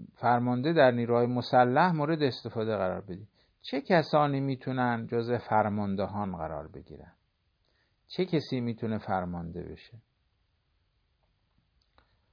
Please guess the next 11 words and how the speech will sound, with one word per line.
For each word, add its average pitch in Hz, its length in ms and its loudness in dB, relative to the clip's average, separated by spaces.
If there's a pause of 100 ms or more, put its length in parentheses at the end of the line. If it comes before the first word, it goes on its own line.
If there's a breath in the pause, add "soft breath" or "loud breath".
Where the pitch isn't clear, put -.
(260)
می‌دونید 147 420 2
که 110 220 2
در 113 160 2
اون 117 160 0
زمانی 123 440 2
که 117 140 4
حضرت 113 460 2
این 110 180 -4
دستورالعمل 110 880 0
رو 107 340 -2
نوشتند، 120 960 -4